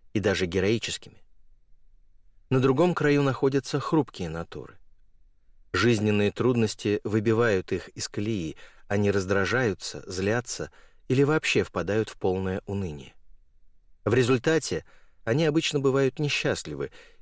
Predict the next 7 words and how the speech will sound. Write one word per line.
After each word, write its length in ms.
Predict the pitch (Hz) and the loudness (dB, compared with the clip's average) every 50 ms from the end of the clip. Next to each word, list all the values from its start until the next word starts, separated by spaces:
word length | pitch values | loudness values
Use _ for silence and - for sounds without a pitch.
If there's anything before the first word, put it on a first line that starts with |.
| - | -4
и 80 | - 101 | -2 0
вместо 340 | 98 110 131 131 - 123 - | 2 2 2 2 0 -2 -2
того, 260 | - 107 98 123 139 | 0 0 0 0 0
чтобы, 260 | - - 92 87 92 | -2 -4 -6 -8 -6
подобно 540 | - 92 90 87 107 101 98 104 101 101 - - - | -4 -4 0 2 0 0 2 0 0 -2 -2 -2 -2
несгибаемым 760 | 120 113 101 95 101 107 98 101 101 101 98 95 95 98 98 | -2 -2 -2 -2 -4 -2 0 0 0 0 0 -2 -2 -2 -2
людям, 420 | 101 104 104 92 80 82 78 78 | 0 0 0 0 -2 -4 -6 -8